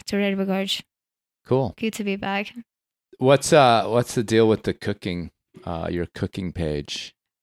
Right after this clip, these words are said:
Speaker 1: That's old. <laughs> I have, like, <laughs> I haven't updated that one for a while, but I think it started after, like, people just got really interested how I make my oatmeal. <laughs>
Speaker 2: Your oatmeal.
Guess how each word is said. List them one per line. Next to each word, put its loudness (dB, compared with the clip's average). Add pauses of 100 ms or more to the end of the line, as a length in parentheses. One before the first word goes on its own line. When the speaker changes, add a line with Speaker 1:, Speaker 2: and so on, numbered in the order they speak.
Speaker 1:
That's 4
old. 6
<laughs> -6
I 6 (340)
have, 0
like, 8
<laughs> -4
I 6
haven't 4
updated 4
that 6
one 0
for 0
a 2
while, 4
but 2 (300)
I 0
think 2
it 2 (160)
started 4 (220)
after, 0
like, -2
people 0
just 0
got 0
really 0 (500)
interested -2
how -4
I -2
make -4
my -4
oatmeal. -6 (340)
<laughs> -4
Speaker 2:
Your 4
oatmeal. 2